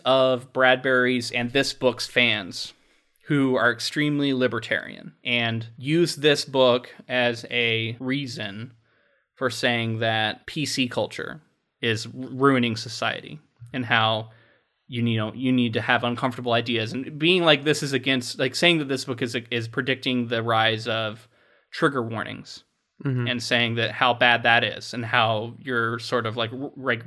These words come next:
Speaker 1: round, r-, you know, rubbing off all the rough edges to society is bad and that sort of thing, which is interesting 'cause, like I said, I think this is a prism where you can see a lot of things in this book, right?
Speaker 2: Right.
Speaker 1: Especially when you bring it to it.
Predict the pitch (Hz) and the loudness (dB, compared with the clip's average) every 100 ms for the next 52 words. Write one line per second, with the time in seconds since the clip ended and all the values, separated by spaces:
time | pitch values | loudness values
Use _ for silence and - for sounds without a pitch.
0 | 131 135 135 135 135 131 139 139 143 135 | -14 0 4 6 4 0 -2 -2 0 -2
1 | 127 127 143 147 147 139 135 127 117 120 | -2 2 4 4 6 4 4 0 2 0
2 | 113 123 117 117 117 117 120 - 123 113 | 2 0 -2 -6 -8 -12 -6 0 0 0
3 | 107 107 117 113 101 104 - - - - | -4 -4 0 0 0 -6 -16 -20 -20 -20
4 | _ _ - 113 104 120 143 - 135 110 | _ _ -2 -2 2 4 4 2 -2 -2
5 | 98 95 110 123 _ _ _ 185 190 220 | -4 -10 -10 -12 _ _ _ 4 6 4
6 | 285 185 - 113 147 147 135 139 120 147 | 4 2 -2 0 4 4 6 6 6 2
7 | 120 139 113 156 139 135 123 127 120 165 | -2 -2 2 2 2 2 0 0 -2 0
8 | 139 131 117 123 120 117 113 - 247 - | 2 2 2 -2 -6 -6 -6 2 4 4
9 | 127 120 131 123 113 - - - - - | 0 2 4 4 2 -4 -20 -18 -6 -2
10 | 151 135 127 113 139 151 98 - 110 110 | 0 2 2 0 0 0 -2 -4 -4 -4